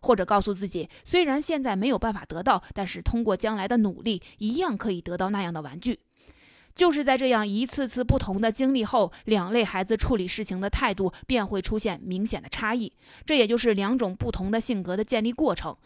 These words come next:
通过观察不难发现，家庭相对富裕的孩子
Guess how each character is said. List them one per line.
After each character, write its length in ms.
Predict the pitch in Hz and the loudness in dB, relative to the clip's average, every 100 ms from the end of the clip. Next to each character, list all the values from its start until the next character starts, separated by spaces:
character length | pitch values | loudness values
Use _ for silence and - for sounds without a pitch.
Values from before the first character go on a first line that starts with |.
| - | -6
通 160 | - 277 | 2 4
过 100 | 247 | 4
观 220 | 226 247 | 4 2
察 240 | 202 180 208 | 2 -2 0
不 140 | 220 | 0
难 120 | 180 | 0
发 160 | 185 190 | -2 -2
现， 220 | - 175 _ - - | -2 -4 _ -20 -10
家 200 | - 240 | 0 2
庭 180 | 240 233 | 2 0
相 180 | 247 247 | 2 2
对 140 | 247 | 2
富 220 | 233 311 233 | 2 -2 -2
裕 100 | 185 | -2
的 80 | |
孩 240 | 175 180 185 | -4 -4 0
子 160 | 220 | 0